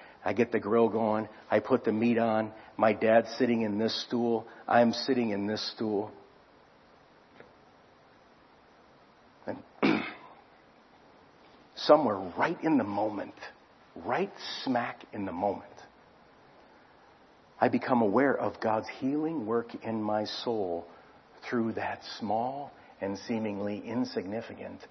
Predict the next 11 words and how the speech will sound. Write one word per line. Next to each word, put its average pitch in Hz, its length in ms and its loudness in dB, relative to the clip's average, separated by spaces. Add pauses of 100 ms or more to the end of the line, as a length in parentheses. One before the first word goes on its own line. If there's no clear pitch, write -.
(320)
event. - 400 -6 (720)
Something's - 400 -4
happening. - 540 -8 (1700)
Like, 131 180 4
I 139 160 0
just 151 260 0
knew 156 460 6 (880)
the - 60 2
maestro - 720 -4 (320)
had 113 140 -2
orchestrated - 760 -6